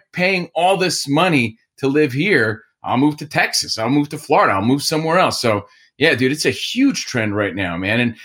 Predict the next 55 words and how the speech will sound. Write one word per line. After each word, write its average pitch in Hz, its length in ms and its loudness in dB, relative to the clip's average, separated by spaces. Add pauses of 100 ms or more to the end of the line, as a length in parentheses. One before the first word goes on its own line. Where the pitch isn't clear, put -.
(200)
I 151 100 0
know 190 120 2
so 190 180 -2
many 202 140 -2
people 147 580 -2 (160)
that 156 200 2
were 156 320 4
in 160 140 0
L 151 240 4
A 131 380 2 (160)
that 131 160 0
were 143 340 0
there 135 360 2
to 151 80 -2
make 120 360 0
it 123 260 0
for 120 140 -8
pilot 135 440 -4
season 131 580 -2
or, 107 180 -4 (180)
you 147 100 0
know, 135 60 0
to 127 80 -8
be 147 140 2
an 143 100 0
actor 131 720 0
or 117 180 0
just 131 280 -6
to - 60 -2
do 131 180 0
radio. 117 600 0 (260)
And 127 280 2
because 123 320 -2
things 135 240 -2
are 131 40 -2
so 135 240 -2
slow, 131 600 0
they're 117 120 0
just 113 220 -6
like, 117 180 0 (400)
"Well, 123 200 2
what 123 180 0
am 160 80 -2
I 175 120 0
doing, 139 360 0
man? 98 160 -8
I'm 107 100 -4
paying 139 220 -2
all 139 80 0
this 131 180 -4
money 135 240 0
for - 200 -8
what? 110 420 0
I'm 104 120 0
out. 156 220 2